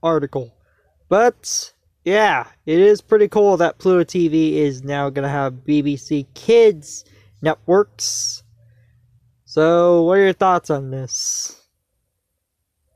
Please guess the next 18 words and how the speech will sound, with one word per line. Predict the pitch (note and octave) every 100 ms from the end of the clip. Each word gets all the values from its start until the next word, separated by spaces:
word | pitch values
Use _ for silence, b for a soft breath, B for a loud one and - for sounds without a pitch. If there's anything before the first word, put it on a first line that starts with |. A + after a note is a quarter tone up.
| _ _
It's | - -
nice | G3+ F#3+
to | -
see | - D#3+ D#3
Sarah | - D3 C3+
and | B2+
Doc. | C3+ C3 -
The |
last | C3+ E3+ F#3 -
time | F#3 D#3
I | D3
saw | C#3 - D#3 C#3+
that | C#3 C3+
series, | - C#3 C3 B2 B2+ - _ _ -
it |
was | D3+ C#3+
on | C3+ B2
Sprouts. | - - D3 C#3+ C3+ _ - -